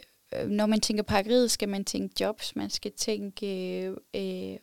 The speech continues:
vor-, vores bidrag til samfundet, altså det her med at gøre en forskel generelt, øh, både samfundsmæssigt, som virksomhed og som mennesker for hinanden.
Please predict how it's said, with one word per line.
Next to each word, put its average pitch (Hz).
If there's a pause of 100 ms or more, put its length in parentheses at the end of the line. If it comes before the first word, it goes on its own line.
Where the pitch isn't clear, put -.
(160)
vor-, 196
vores 208
bidrag 185
til -
samfundet, 202
altså -
det 233
her 226
med 208
at 196
gøre 208
en 214
forskel 208
generelt, 196 (300)
øh, 196
både 208
samfundsmæssigt, 214 (580)
som 190
virksomhed 214 (200)
og 196
som 196
mennesker 190
for -
hinanden. 208